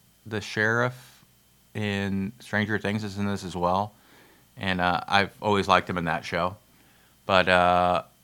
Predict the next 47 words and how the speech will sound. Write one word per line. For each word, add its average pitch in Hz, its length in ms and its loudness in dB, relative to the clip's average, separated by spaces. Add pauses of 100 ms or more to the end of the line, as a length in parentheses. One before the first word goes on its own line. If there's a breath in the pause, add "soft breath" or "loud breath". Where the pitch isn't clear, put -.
(1040)
oh, 123 340 4
and, 101 220 4
um, 95 380 2 (140)
the 120 140 -4
stuff 214 220 2
from 240 100 0
the 139 80 2
trailers, 95 580 2
like, 87 300 -2
um, 82 320 -2 (380)
Taskmaster, 120 1000 2 (240)
uh, - 220 -14
he 113 120 -2
looks 113 220 0
really 98 220 0
cool. 95 560 -4 (100)
Looks 92 380 -10
like 87 80 -8
a 85 60 -8
really 90 240 -8
cool 87 320 -8 (360 soft breath)
villain 92 480 0 (440 soft breath)
for 85 480 0 (320)
this 95 160 -4
type 98 240 2
of 92 60 -2
movie. 92 380 -2 (800 soft breath)
Um, 85 480 2
that's 117 280 -2
a 87 120 4
weird 87 340 -2
kind 98 200 -4
of - 80 -8
character 92 560 0
from 87 240 -8
the 87 160 -8
Avengers 87 580 -4
and 80 100 -8
the 82 60 -4
Marvel 82 320 -2
comics 85 440 -4
that 87 100 0
I 80 40 -2
remember 82 440 -6
growing 82 340 -2
up 82 220 -2
with. 82 280 -8